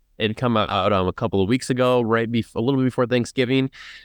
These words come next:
Um, and the article was about using behavioral interview questions to get better answers. So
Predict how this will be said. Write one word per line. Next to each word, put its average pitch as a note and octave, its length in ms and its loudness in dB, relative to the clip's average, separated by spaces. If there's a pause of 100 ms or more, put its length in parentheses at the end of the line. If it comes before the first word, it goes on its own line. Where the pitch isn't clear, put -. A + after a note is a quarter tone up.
(180)
Um, A#2 400 2
and A2+ 100 2
the A2+ 60 2
article C#3+ 340 0
was B2 140 0
about A#2 180 2
using B2 340 0
behavioral C#3+ 640 0
interview B2 340 0
questions G2+ 440 -2
to G2+ 100 -2
get F#2+ 160 -4
better E2+ 240 0
answers. D#2+ 540 -4
So G2+ 320 -2